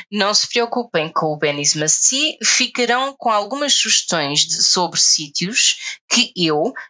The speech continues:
já experimentei e que recomendo que façam o mesmo. Ora, passando já à vaca fria, eu começo por uma pequeno, um pequeno negócio sustentável, eh,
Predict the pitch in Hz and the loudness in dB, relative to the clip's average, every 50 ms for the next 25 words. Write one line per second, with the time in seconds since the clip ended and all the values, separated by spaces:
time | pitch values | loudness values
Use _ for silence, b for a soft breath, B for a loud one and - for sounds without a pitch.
0 | B - - 165 170 190 - 180 170 175 175 - - 185 202 208 - - - - | B -2 0 2 2 2 2 2 -2 -2 -2 -2 0 0 0 0 -2 -2 0 0
1 | - - - 254 247 247 262 254 - - - 262 247 240 - - 277 277 269 254 | -2 -2 0 0 0 0 0 -2 -4 -2 -2 0 2 2 2 2 2 0 0 0
2 | 214 196 196 - 190 196 - 196 - _ B B B B B B B _ - 233 | 0 2 2 0 0 -2 -6 -8 -10 _ B B B B B B B _ -2 0
3 | 240 226 240 - _ - 262 247 - - - 269 262 247 247 247 208 214 214 190 | 0 0 -2 -4 _ -4 0 0 2 2 2 2 2 0 -2 -2 -4 -4 -4 -4
4 | - - 185 - - 226 240 220 214 202 185 - - 202 202 196 196 208 202 190 | -2 0 -2 0 0 0 0 2 2 0 0 -2 0 -2 -2 0 0 -2 -2 -2
5 | - 196 185 - - - 185 214 208 220 254 269 262 - - - 240 247 254 254 | -2 -2 0 2 2 2 2 2 2 2 2 2 0 0 0 0 0 0 0 -2
6 | - - 254 247 240 240 247 240 254 254 - - - - 262 247 - _ - 233 | -6 -6 -4 -2 0 2 2 2 2 2 2 2 2 0 -2 -4 -6 _ -2 0
7 | 226 214 214 214 208 202 202 202 - _ 208 202 - - - 220 220 214 208 202 | 2 2 2 2 2 0 0 -2 -6 _ -12 -6 -4 0 2 2 2 2 2 2
8 | 175 214 214 - - - 226 214 202 196 175 185 180 180 180 - - - 165 156 | 2 0 -2 -4 -2 -2 0 0 0 -2 0 0 0 2 2 2 2 2 0 -2
9 | 151 151 B B B B B B B B _ - - 240 240 - 247 240 240 233 | -4 -4 B B B B B B B B _ 0 2 2 2 2 2 -2 0 0
10 | 220 196 180 170 180 208 262 269 - _ _ _ _ - 185 185 170 170 170 165 | 0 0 0 2 0 -2 -2 -2 -6 _ _ _ _ -2 0 0 2 2 2 2
11 | 170 170 151 98 107 | 2 0 0 -2 -2